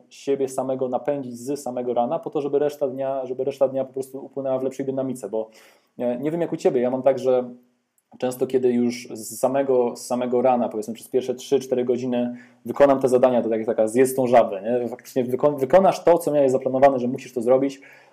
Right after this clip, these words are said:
i potem tą resztę dnia idziesz i nie chodzi o to, żeby być Terminatorem czy cyborgiem i, i wiesz, być po prostu jak Sylwester Stallone czy, czy Rambo, który wiesz,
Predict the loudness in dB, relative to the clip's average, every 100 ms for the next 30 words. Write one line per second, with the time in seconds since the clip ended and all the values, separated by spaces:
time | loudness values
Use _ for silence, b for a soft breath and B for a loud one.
0 | b -4 2 2 2 4 6 6 4 2
1 | 0 0 0 0 0 -6 -4 -2 -2 -4
2 | -8 -10 0 2 6 6 6 4 4 -2
3 | -6 -18 -14 0 0 4 6 6 6 2
4 | -2 2 4 4 0 0 -2 0 0 -2
5 | -4 0 0 0 -2 0 2 4 4 4
6 | 4 4 0 4 8 10 8 4 0 4
7 | 4 6 4 2 2 0 2 0 -2